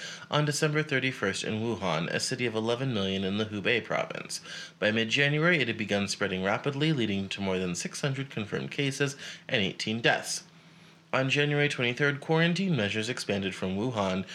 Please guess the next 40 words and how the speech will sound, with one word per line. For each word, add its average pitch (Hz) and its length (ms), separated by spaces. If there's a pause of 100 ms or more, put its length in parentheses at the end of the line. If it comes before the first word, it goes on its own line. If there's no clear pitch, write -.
(240)
to - 80
two 110 220
additional 101 420
cities 92 340
about 92 280
fifty 110 280
miles 190 320
east 160 280
of 90 100
Wuhan, - 480 (720)
Huanggang 117 560
and 120 160
Izhou, 101 360 (420)
effectively 160 540
stifling 135 480
the 139 80
movement 98 360
of 92 100
nearly 92 240
twenty 101 360
million 73 280
people. - 440 (380)
But 151 160
the 165 80
World 202 220
Health 185 220
Organization 165 760
has 165 200
ruled 151 200
out 143 160
that 117 100
the 110 120
outbreak 101 340
is 101 100
not 104 140
yet 92 100
a 101 80
global 95 380
health 92 240
emergency, 67 720